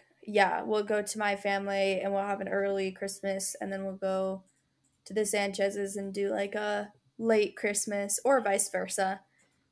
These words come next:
But, so there's different traditions. With my household, I, we always do, like, the one thing that's, I think, unique is that we do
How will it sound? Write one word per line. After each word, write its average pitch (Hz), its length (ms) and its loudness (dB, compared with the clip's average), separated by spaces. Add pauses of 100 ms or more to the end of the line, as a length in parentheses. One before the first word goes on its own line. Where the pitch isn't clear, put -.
But, 214 420 8 (140)
so - 160 -4
there's 247 200 8
different 269 320 2
traditions. 196 680 -2 (680)
With 214 140 0
my 208 200 6
household, 240 680 0 (100)
I, 220 200 -2 (120)
we 214 300 -4
always 214 440 4
do, 196 440 2
like, 196 160 0
the 202 80 -2
one 202 240 -2
thing 233 160 0
that's, 202 300 -4
I 202 100 2
think, 202 260 -6
unique 196 380 -4
is 214 80 -2
that 202 120 -2
we 208 120 -4
do 196 320 -2